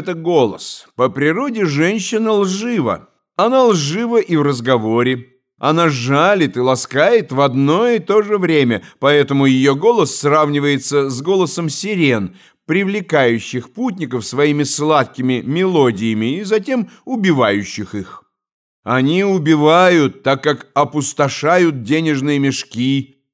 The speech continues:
крадут силу и заставляют презирать Всевышнего. Еще раз Валерий к Руфину. "Цветок любви — роза,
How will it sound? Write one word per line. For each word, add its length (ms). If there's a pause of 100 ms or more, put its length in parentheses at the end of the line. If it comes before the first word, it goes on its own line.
(120)
крадут 420
силу 760
и 120
заставляют 880
презирать 560
Всевышнего. 680 (480)
Еще 560
раз 220
Валерий 560
к 80
Руфину. 680 (380)
"Цветок 680
любви — 800 (100)
роза, 760